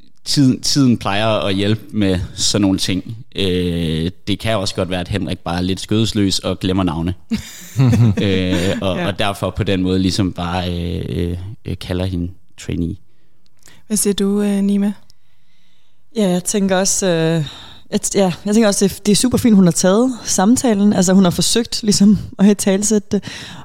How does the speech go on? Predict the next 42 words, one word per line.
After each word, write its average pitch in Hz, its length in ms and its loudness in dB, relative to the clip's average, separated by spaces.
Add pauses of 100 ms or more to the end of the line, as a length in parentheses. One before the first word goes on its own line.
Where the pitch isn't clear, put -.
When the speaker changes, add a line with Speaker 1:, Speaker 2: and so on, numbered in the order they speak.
(180)
Speaker 3:
Og, 196 240 4
og 208 80 2
jeg 214 140 2
ved, 240 80 4
jeg 240 100 4
synes, 226 120 2
det 247 60 4
var 233 60 6
en 220 80 8
virkelig 233 180 4
god 208 100 2
pointe 208 240 4
i 196 40 4
forhold 180 160 0
til 175 100 -4
det 175 60 0
der 175 80 2
med, 160 240 0 (440)
altså, 165 220 -8
generationsforskel 175 800 -4
og 160 60 -4
sådan 170 80 -6
noget, 165 160 -2
hvordan 175 220 2 (520)
man, 170 400 4
øhm, 151 480 2 (1040)
jeg, - 180 -2
jeg 190 100 2
tror, 220 160 0
vi 185 80 -2
har 196 420 -4 (440)
nogle 190 160 4
unge 220 140 6
mennesker, 240 220 4
som 185 140 4
gerne 165 180 2
vil 214 80 4
ses, 277 300 0
og 226 60 -4
som 175 140 4
gerne 180 280 6
vil 180 360 4